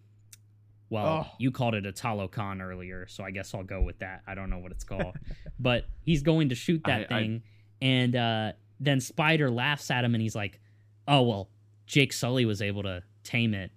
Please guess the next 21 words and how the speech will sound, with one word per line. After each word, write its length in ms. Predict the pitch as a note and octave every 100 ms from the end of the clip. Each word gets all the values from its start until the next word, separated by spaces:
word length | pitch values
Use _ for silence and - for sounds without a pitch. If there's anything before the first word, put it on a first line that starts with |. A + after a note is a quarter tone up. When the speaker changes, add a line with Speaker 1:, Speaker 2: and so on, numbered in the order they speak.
| -
Speaker 1:
He's 160 | A2+ G2+
like, 180 | F#2+ - -
"Sully 360 | - G#2+ A#2
did 160 | B2+ C3
it 60 | B2+
the 80 |
Speaker 3:
Well, 40 | C#3+
Speaker 1:
hard 120 | C#3+ C#3+
Speaker 3:
those 60 |
Speaker 1:
way?" 300 | D3+ D#3 D#3+ E3 -
And 120 | A#2 A#2+
then 120 | B2
he 240 | B2+ B2+
immediately 540 | B2+ C#3 E3+ F3 D#3+ D3+
Speaker 3:
Sorry, 120 | C3+
Speaker 1:
does 120 | C#3
it. 40 | C3+
Speaker 3:
those, 280 | D3+ D#3 A2
those 320 | C3+ D3+ C3+
are 80 | A#2+
called, 380 | B2+ A2 G2